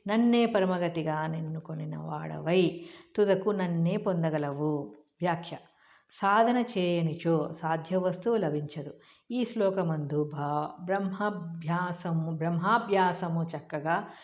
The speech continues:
వివరింపబడినది. బ్రహ్మమును, దైవమును పొందుటకు మార్గము చెప్పబడినది. "తచ్చింతతనం తత్కథమనోన్య-, మన్యోన్యం తత్ప్రభాషణం" అనునట్లు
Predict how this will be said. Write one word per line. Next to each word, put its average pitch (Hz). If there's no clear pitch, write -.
వివరింపబడినది. 170
బ్రహ్మమును, 180
దైవమును 180
పొందుటకు 151
మార్గము 156
చెప్పబడినది. 180
"తచ్చింతతనం 180
తత్కథమనోన్య-, 170
మన్యోన్యం 175
తత్ప్రభాషణం" 165
అనునట్లు 165